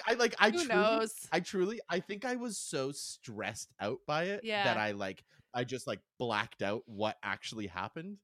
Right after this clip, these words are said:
Speaker 2: Oh, I
Speaker 1: Um,
Speaker 2: think me
Speaker 1: but, but the,
Speaker 2: too.
Speaker 1: the, the,
Speaker 2: Yeah.
Speaker 1: the gist of it was, like, I either fell or I threw my stick. Uh, uh, Dad seems to think that I,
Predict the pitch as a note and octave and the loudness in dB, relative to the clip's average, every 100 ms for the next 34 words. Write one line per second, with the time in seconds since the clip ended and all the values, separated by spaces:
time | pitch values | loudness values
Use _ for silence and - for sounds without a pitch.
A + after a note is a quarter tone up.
0 | _ - D4+ C#4 C4 A3 G#3+ G3+ G#3 C3 | _ -2 0 2 2 2 2 0 -2 2
1 | C#3 C3 F3 G3 F#3 F#3+ F#3 D3 F#3+ A3 | 0 2 -2 0 0 0 -2 0 -2 -2
2 | F#3+ F3 C3+ G3 G3+ F#3 F#3 D3 D3 B2 | 0 -2 -2 -6 -6 -2 -2 0 0 0
3 | B2 A2 - - - _ - A#2+ B2+ A#2 | -2 -4 -4 -20 -20 _ 0 2 2 0
4 | G#2+ F3 E3+ D3+ G#2+ G#2 C#3+ A2+ - D#3+ | 2 4 6 4 2 -2 -4 -4 -2 -4
5 | - D#3 E3 F3 C#3+ E3 G#3+ - A3+ G3+ | -4 -8 -6 -6 0 2 2 0 -8 -6
6 | G#3 - D3+ C#3+ C3+ A2+ G#2+ - A2+ A#2 | -8 -6 -6 -4 -2 0 -2 -2 0 0
7 | A2+ | -2